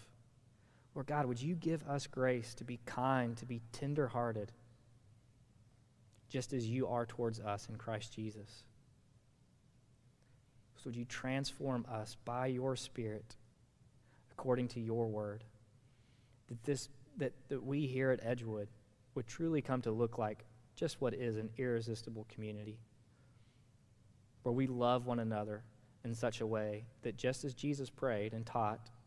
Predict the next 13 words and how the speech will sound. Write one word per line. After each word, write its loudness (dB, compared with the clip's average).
in -6
the -4
Gospel -4
of -4
John, -2
that, 0
that -2
when 0
the 2
world 2
looks 0
at 0
us, 2